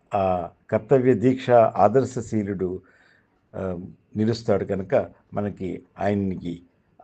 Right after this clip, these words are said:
నివాళులు అర్పిస్తూ ప్రత్యేకంగా ఈ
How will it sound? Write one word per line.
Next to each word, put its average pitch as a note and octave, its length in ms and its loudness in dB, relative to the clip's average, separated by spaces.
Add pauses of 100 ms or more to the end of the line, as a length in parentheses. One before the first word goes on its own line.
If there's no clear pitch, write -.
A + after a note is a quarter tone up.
(120)
నివాళులు G#2 440 2
అర్పిస్తూ A2+ 500 -4 (460)
ప్రత్యేకంగా A2+ 760 2 (300)
ఈ F#2+ 360 -4